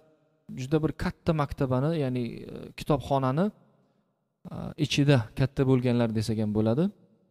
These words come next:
Keyinchalik kitobxona, o'sha kitob javonlarni hammasini deyarli o'qib, keyin, keyin kitob yozishga chiq-, o'tganlar. Ustozlari otalari bo'lgan, keyin bir nechta ustozlardan ta'lim olganlar. Xullas,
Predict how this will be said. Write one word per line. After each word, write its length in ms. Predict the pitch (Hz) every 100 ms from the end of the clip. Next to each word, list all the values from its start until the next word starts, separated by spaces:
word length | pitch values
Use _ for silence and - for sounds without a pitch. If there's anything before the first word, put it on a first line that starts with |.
| _ _ _ _ _
Keyinchalik 460 | 160 160 156 147 151
kitobxona, 500 | - - 139 - 139 135
o'sha 160 | 135
kitob 300 | 139 - 151 143 _ _ _ _ _
javonlarni 640 | 123 131 139 135 131 135 147
hammasini 500 | - 220 220 165 147 135
deyarli 260 | 131 127
o'qib, 360 | 135 123 214 233 - - _ _ _ _ _
keyin, 300 | - 175 190 175
keyin 280 | 160 170
kitob 280 | 170 - 156
yozishga 420 | 143 135 123 - 165
chiq-, 220 | - - 139
o'tganlar. 440 | - 131 127 175 214 _ _ _ _ -
Ustozlari 480 | 131 170 151 151
otalari 440 | 151 160 160 131 123
bo'lgan, 300 | 123 147 190
keyin 240 | - 160 151
bir 100 | 185
nechta 240 | 170 -
ustozlardan 580 | 139 - 131 127 120 117
ta'lim 260 | 123 117 113
olganlar. 420 | 113 117 135 208 - _ _ _ _ _ _ _ _
Xullas, 400 | - 208 208 220